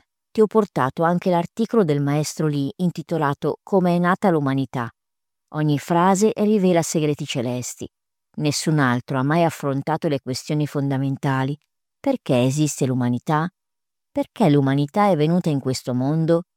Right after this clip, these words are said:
Perché alcune persone sono povere e altre ricche?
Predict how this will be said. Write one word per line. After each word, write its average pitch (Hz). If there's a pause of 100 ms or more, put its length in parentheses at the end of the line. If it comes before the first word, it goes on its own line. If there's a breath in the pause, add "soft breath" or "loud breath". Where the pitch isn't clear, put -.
(500)
Perché -
alcune 185
persone 190
sono 139
povere 165
e 143
altre 135
ricche? 175